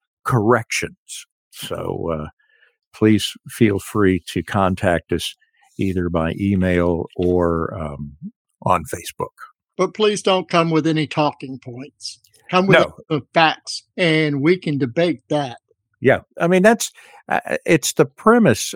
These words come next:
Speaker 1: uh, of, uh, uh, of this get-together is, you know, let's talk about the facts. Um, you know, let's not quote talking points. Talking points,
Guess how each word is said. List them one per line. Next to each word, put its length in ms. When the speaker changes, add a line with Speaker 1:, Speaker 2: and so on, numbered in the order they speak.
Speaker 1:
uh, 320
of, 440
uh, 200
uh, 260
of 140
this 200
get-together 920
is, 420
you 120
know, 160
let's 560
talk 560
about 600
the 280
facts. 920
Um, 720
you 100
know, 140
let's 340
not 300
quote 360
talking 560
points. 340
Talking 480
points, 440